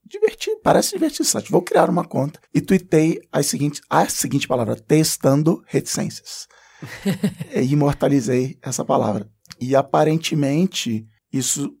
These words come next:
Speaker 1: se tornou importante. Então, a sorte número um é, eu fui o primeiro usuário da rede social onde dava pra saber quem era o primeiro usuário.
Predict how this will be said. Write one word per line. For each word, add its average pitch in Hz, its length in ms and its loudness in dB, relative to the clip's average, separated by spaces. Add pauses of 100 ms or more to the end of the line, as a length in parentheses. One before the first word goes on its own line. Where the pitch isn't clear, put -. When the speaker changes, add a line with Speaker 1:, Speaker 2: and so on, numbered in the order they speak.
(140)
Speaker 1:
se - 200 -6
tornou 143 260 0
importante. 151 320 -2
Então, 139 120 0
a 135 40 0
sorte 160 360 2
número 151 280 2
um 151 140 0
é, 120 140 -2 (180)
eu 143 100 0
fui 165 220 0
o 175 60 -2
primeiro 160 360 2
usuário 151 520 2 (100)
da 143 180 2
rede 143 280 0
social 143 300 -2
onde 143 140 -6
dava 151 280 2
pra 135 140 2
saber 143 320 0
quem 147 120 -4
era 143 100 -2
o 147 40 -4
primeiro 135 300 -2
usuário. 120 380 -2